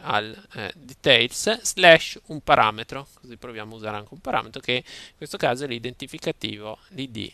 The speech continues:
dell'elemento che ci interessa. Eh, cliccando in questa pagina,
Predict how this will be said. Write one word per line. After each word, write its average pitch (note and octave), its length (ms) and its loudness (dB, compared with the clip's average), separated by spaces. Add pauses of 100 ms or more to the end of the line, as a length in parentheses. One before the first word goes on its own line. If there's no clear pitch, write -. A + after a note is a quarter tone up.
(160)
dell'elemento G#2 1160 -2
che G2+ 120 -16
ci - 140 -14
interessa. - 580 -10 (1600)
Eh, A#2+ 300 -2
cliccando A#2 840 6 (280)
in C3+ 120 -20
questa A2+ 320 -8
pagina, G#2+ 800 4